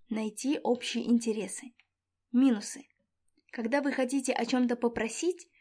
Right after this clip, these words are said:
то часто колеблетесь, потому что не хотите создавать проблем. Советы. Проявляйте больше настойчивости. Это только вызовет к вам уважение. Не стремитесь идти навстречу каждому,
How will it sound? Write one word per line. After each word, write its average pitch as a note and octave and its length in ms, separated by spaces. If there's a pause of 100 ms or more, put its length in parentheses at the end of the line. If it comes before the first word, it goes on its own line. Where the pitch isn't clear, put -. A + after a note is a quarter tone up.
(160)
то A3+ 100
часто C#4 320
колеблетесь, C4 640 (280)
потому A#3 320
что C#4 160
не A#3+ 100
хотите C4 480
создавать A3+ 640
проблем. G#3+ 460 (800)
Советы. A#3 600 (520)
Проявляйте A#3 680
больше A#3 340
настойчивости. A#3+ 840 (460)
Это A#3+ 240
только C4+ 360
вызовет C4 420
к - 80
вам A#3 220
уважение. A3+ 680 (540)
Не A#3 140
стремитесь A#3 560
идти - 340
навстречу A#3+ 540
каждому, G#3 540